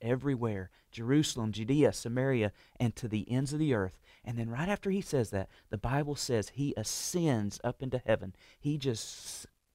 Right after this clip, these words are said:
floats up into the sky, into the air, to be with God the Father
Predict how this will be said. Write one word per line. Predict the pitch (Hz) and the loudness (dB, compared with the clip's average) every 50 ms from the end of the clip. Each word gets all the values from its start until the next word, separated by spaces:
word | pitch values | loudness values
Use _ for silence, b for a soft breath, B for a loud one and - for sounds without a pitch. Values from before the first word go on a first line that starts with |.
| _ _ | _ _
floats | - 175 190 196 - - - | -2 2 2 2 2 2 -2
up | 165 156 - - | -4 -4 0 0
into | 151 143 | 4 4
the | 131 139 131 | 4 2 2
sky, | - - - 156 151 139 113 101 b b b b | -4 -2 0 4 8 8 8 8 b b b b
into | - 165 156 - 160 | 2 2 2 2 0
the | 156 - - | 0 2 2
air, | - 139 131 117 110 | 2 4 4 2 2
to | - - | 0 -6
be | 107 - - 165 165 156 143 123 107 b b b b | -16 -8 -2 0 2 4 4 2 2 b b b b
with | - 120 110 - - | -2 -2 -2 -2 -4
God | 135 139 156 165 151 | -2 0 0 2 2
the | 151 | 2
Father | - - 139 135 139 123 113 101 | 0 0 -6 -4 -4 -2 -2 -2